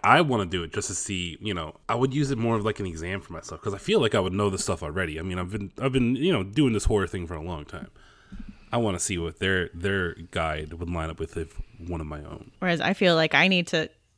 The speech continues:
Speaker 2: I need to study up.
Speaker 1: I'm gonna grade this, and then I'm gonna tell you if I think it's a really good teaching tool, and then we'll, we'll put you through the course. <laughs>
Speaker 2: I feel like it's just my personality, though. I feel like I need to be prepared for, like,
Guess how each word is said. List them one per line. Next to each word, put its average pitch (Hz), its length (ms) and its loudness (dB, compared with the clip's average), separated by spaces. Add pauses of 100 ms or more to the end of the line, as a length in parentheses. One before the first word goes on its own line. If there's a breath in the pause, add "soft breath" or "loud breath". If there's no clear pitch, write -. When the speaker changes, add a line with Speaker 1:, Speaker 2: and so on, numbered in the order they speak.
(200)
Speaker 2:
I 185 120 2
need 208 180 2
to 160 80 -6
study - 380 -4
up. - 400 -6
Speaker 1:
I'm 107 100 6
gonna 117 120 10
grade 107 340 10
this, - 400 2 (200)
and 90 160 -2
then 87 140 2
I'm 90 60 2
gonna 90 100 4
tell 92 180 0
you 92 140 6
if 95 100 2
I 87 80 4
think 90 240 -2
it's 87 140 0
a 85 60 -4
really 87 200 2
good 85 160 -2
teaching 82 300 -6
tool, 78 220 -2
and 78 120 -2
then 78 160 -2
we'll, 80 300 -6 (300)
we'll 82 100 -2
put - 220 6
you - 40 -4
through 82 120 -4
the 76 80 -4
course. - 400 -8 (160)
<laughs> - 1600 -16
Speaker 2:
I 214 40 -6
feel 240 160 4
like 247 100 4
it's 254 140 6
just 233 160 2
my 196 100 2
personality, 160 560 0
though. 160 140 0
I 151 80 0
feel 165 180 -2
like 156 160 -4
I 160 60 -2
need 151 140 -4
to 147 60 -6
be 147 120 -8
prepared 151 420 -8
for, - 140 -12
like, 151 400 -8